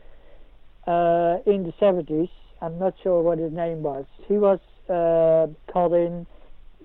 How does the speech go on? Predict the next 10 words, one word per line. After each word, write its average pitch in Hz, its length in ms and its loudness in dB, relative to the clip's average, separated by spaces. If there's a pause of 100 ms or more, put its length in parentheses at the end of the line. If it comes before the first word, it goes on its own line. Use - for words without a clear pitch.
(300)
to 180 60 0
work 180 320 2
for 175 100 -2
the 160 180 -6
C 165 160 2
I 156 240 4
A 156 140 4
for 165 160 2
the 156 180 -2
so-called 170 500 4